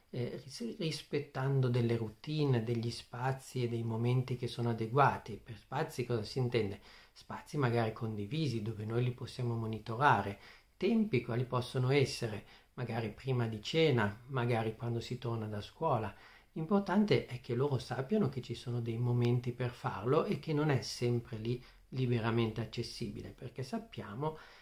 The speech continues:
che la quantità di stimoli che offre, l'interattività, eccetera, sollecitano molto il nostro e il loro cervello e quindi tendono un po' a fagocitare tutte le altre attività.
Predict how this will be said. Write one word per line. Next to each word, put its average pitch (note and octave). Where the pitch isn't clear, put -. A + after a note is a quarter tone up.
che -
la G#2+
quantità B2
di C#3
stimoli C3+
che C#3
offre, A#2+
l'interattività, A#2+
eccetera, F3+
sollecitano C#3
molto C3
il D#3+
nostro C#3+
e C#3
il A#2+
loro A2
cervello A#2
e D#3
quindi C3
tendono B2
un A2+
po' A#2+
a A#2+
fagocitare A#2
tutte A#2+
le A2
altre G#2
attività. G#2